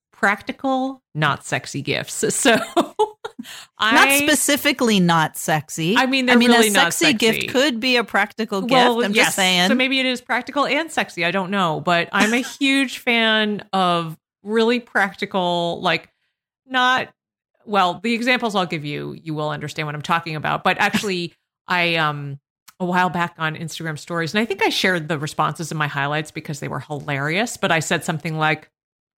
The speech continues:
Speaker 1: I forget what my items were, but I said, Oh, I, I just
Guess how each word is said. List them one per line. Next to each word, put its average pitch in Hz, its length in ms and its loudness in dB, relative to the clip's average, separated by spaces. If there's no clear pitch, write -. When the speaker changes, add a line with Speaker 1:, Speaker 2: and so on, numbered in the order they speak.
Speaker 1:
I 214 60 -12
forget 240 300 -2
what 185 160 0
my 165 440 0
items 147 400 -4
were, 151 200 -8
but 160 120 -4
I 156 60 -2
said, 165 260 -4
Oh, 214 400 2
I, 175 320 0
I 180 140 0
just 196 420 -4